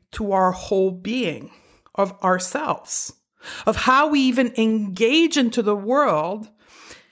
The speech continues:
It's also a direct reflection of how we engage with food.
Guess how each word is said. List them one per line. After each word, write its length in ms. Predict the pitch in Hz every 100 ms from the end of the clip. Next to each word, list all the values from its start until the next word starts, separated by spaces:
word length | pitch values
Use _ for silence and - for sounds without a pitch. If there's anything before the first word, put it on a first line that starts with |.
| _ -
It's 220 | 254 247
also 560 | 262 262 285 - 277 247
a 100 | 226
direct 560 | 190 214 202 220 220 -
reflection 680 | 190 - 311 330 - 202 190 202
of 260 | 202 -
how 200 | 220 202
we 200 | 196 196
engage 800 | 196 190 185 180 180 180 175 - _
with 640 | 180 180 185 170 - - _ _
food. 640 | _ - 180 135 _ _